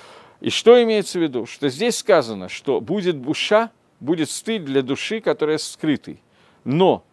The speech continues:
от ганот, от гнута, который вы делаете, от мерзости, которую делаете,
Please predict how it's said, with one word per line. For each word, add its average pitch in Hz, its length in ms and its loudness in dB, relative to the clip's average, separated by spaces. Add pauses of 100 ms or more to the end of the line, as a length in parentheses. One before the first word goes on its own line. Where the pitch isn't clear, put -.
(200)
от 143 220 6
ганот, 190 520 0
от 127 240 0
гнута, 156 440 -2
который 113 320 -2
вы 120 120 -2
делаете, 196 420 2
от 143 100 -4
мерзости, 113 440 -6
которую 101 320 -6
делаете, 85 500 -12